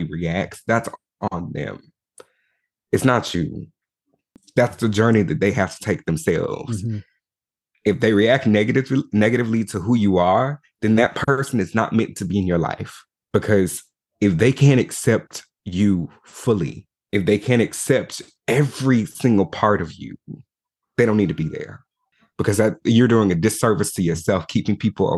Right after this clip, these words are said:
Speaker 1: around that only like half of you.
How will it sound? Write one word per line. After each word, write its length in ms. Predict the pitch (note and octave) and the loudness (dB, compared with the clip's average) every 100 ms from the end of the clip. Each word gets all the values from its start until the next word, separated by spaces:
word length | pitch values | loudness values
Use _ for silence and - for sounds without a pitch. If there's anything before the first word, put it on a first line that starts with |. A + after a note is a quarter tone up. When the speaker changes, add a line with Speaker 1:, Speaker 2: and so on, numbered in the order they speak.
| - | 0
Speaker 1:
around 580 | E2+ E2+ D#2+ D#2 A2+ B2 - - _ - | 0 2 0 -2 -8 -12 -16 -20 _ 0
that 340 | G#2 F2 - - | 0 2 -2 2
only 480 | B2 A#2+ G#2 F2+ - _ | 4 4 2 -2 -8 _
like 220 | A#2+ A2+ | 0 2
half 400 | F#2+ - A2 G2+ | 0 0 0 -2
of 100 | F#2 D2+ | -6 -8
you. 140 | C#2+ | -10